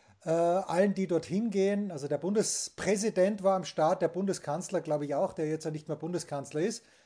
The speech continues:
Oder ist er noch? Nein, ist, glaube ich, nicht. Oder nein, er ist jetzt nicht mehr Bundeskanzler, der ehemalige, der immer dann eingesprungen ist, wenn mal, äh, jemand, äh, nicht mehr konnte, wollte oder durfte.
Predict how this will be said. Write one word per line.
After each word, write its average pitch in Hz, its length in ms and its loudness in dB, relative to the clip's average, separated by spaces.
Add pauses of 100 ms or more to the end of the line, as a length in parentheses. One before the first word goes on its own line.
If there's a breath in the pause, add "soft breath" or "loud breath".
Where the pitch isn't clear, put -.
(320 soft breath)
Oder 139 160 -4
ist 185 120 -2
er 226 80 2
noch? 196 260 2
Nein, 147 140 -6
ist, 147 100 -10
glaube 139 180 -2
ich, 131 60 -8
nicht. 220 240 -4
Oder 165 160 0
nein, 262 200 2
er 214 60 4
ist 208 100 2
jetzt - 140 -6
nicht 214 140 -2
mehr 147 100 0
Bundeskanzler, 131 640 -8
der 151 120 -4
ehemalige, 156 520 -2
der 151 140 -2
immer 170 200 0
dann 156 200 0
eingesprungen 160 600 -4
ist, 160 180 -4 (580 soft breath)
wenn 156 220 -4
mal, 156 460 4 (140)
äh, 185 240 -2
jemand, 151 680 -2
äh, 170 200 -4
nicht 165 320 -2
mehr 165 100 6
konnte, 175 440 2
wollte 165 340 4
oder 139 140 2
durfte. 208 480 4